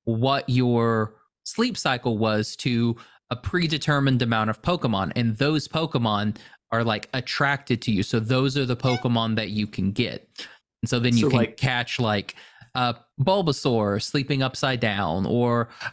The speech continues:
Speaker 1: a Squirtle sleeping in a rocking chair. You
Speaker 2: So,
Speaker 1: know,
Speaker 2: like, if I
Speaker 1: like
Speaker 2: just
Speaker 1: that.
Speaker 2: get, like, complete crap sleep, like, a zero percent score, do I just get, like, a Drowsy who has insomnia?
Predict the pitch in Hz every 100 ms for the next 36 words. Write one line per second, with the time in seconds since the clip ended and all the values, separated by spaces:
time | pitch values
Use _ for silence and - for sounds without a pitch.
0 | - 170 - - 226 202 123 107 - 127
1 | 120 127 127 120 107 117 - - - -
2 | - - - - _ - - 131 113 110
3 | 131 160 - 180 147 - 123 - 127 -
4 | 131 - - - 123 123 - - 120 101
5 | - 104 92 - 104 113 120 113 120 127
6 | 123 120 120 - 113 - - 113 104 110
7 | 110 117 113 117 113 107 107 113 117 127
8 | 123 - 110 101 107 - 98 110 120 127